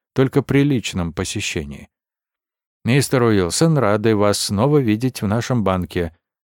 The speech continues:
Не успел даже поздороваться, как меня взяли в оборот и проводили в зал для вип-обслуживания, где из-за стола мне навстречу вышел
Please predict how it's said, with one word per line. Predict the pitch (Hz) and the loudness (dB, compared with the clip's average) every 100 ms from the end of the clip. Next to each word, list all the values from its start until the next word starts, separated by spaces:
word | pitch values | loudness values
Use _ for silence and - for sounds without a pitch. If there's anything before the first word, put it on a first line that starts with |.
| _ | _
Не | 101 | -2
успел | 101 - 92 | -2 -2 -4
даже | 82 90 87 | -2 -2 -2
поздороваться, | - 90 92 101 117 107 - 104 | -4 -4 -2 0 0 -2 -4 -4
как | 104 95 | -2 -4
меня | 98 101 104 | -2 0 0
взяли | 87 107 101 | 0 0 0
в | 92 | 0
оборот | 87 113 151 131 | 0 0 0 -2
и | |
проводили | 107 113 113 110 143 135 117 _ _ - | -2 0 0 0 0 0 -2 _ _ -6
в | 92 | -2
зал | 98 135 117 | 2 2 2
для | 107 107 | 0 0
вип-обслуживания, | 101 120 113 - 113 90 80 78 76 - _ _ _ _ | 0 0 -2 -4 -6 -6 -6 -8 -10 -14 _ _ _ _
где | 104 135 | 0 2
из-за | 117 127 | 2 -2
стола | - 131 165 | -2 0 2
мне | 147 127 | 2 0
навстречу | 101 - 131 156 - 101 | -2 -2 -2 -2 0 0
вышел | 117 131 131 117 | 0 0 -2 -4